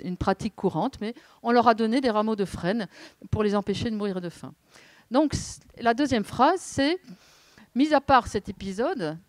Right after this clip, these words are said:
les éleveurs, et notamment les éleveurs laitiers, ont rarement eu l'occasion de mettre en pratique cette démarche. » Alors ça, c'est une grosse imposture, parce que, on va le voir, là on peut passer sur une diapo suivante, euh, hmm, c'est pas terrible, mais bon. Vous voyez un petit peu ou pas du tout ce que c'est ?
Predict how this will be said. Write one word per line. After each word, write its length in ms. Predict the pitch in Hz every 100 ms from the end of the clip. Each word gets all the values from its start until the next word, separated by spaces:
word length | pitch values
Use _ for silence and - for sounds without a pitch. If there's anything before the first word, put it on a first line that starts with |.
| -
les 240 | 226 254
éleveurs, 400 | 277 240 269 247
et 40 | 226
notamment 400 | 240 240 240 247
les 280 | 214 196 285
éleveurs 280 | 262 269 233
laitiers, 460 | 208 - 277 359 -
ont 120 | 254
rarement 400 | 240 262 240 269
eu 60 | 254
l'occasion 500 | 220 208 196 262 349
de 120 | 247
mettre 240 | 240 302 226
en 60 |
pratique 380 | 202 202 - -
cette 280 | 214 165 -
démarche. » 460 | 185 190 139 - -
Alors 240 | 151 170
ça, 180 | - 330
c'est 240 | - -
une 120 | 180
grosse 460 | 175 - 349 285 -
imposture, 640 | 160 165 - - 143 - - - - - -
parce 200 | 190 -
que, 220 | 220 202 - _ _
on 100 | 175
va 160 | 175 175
le 100 | 160
voir, 240 | 170 202
là 60 | 156
on 60 |
peut 120 | 156
passer 320 | 160 151 - 160
sur 220 | - 156
une 60 |
diapo 240 | 151 151 160
suivante, 520 | - 160 208 302 - - - - - -
euh, 200 | 214 220 - - 175
hmm, 120 | 202 320 165
c'est 100 | -
pas 100 | -
terrible, 300 | - 151 123
mais 140 | 131 139
bon. 160 | 139 - - - _ _ _ 226
Vous 140 | 226
voyez 200 | 247 277
un 80 | 269
petit 160 | 277
peu 140 | 262 339
ou 100 | 392
pas 160 | 294
du 140 | 240 233
tout 180 | - 220
ce 80 |
que 120 | - 202
c'est ? 340 | - 165 165